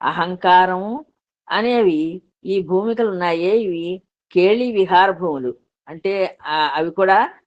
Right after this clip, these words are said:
ఆయన విహరించే భూములు లాంటివి. ప్రాకృత మాయావకుంఠనాన్ని, అంటే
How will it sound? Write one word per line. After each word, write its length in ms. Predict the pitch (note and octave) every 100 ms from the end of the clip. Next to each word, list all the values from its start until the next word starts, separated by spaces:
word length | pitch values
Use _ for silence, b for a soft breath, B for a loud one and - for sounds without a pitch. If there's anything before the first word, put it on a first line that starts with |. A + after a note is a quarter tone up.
| -
ఆయన 240 | D#3+ F#3 D#3+
విహరించే 540 | E3+ F#3 A3+ A3 A3+
భూములు 440 | E3 D#3+ F3+ G#3
లాంటివి. 500 | G3 C#3 C3+ B2+ C3 - _ _ _ _
ప్రాకృత 500 | D3+ D#3 F3+ B3 A#3+
మాయావకుంఠనాన్ని, 1600 | A#3+ A#3 A#3 A#3+ A#3 A#3 A#3 A3+ A#3 A3+ A3 A3+ A3+ F3+ D#3+ E3+ F#3 _ _ _ -
అంటే 580 | D#3+ F3 G3+ E3 F3+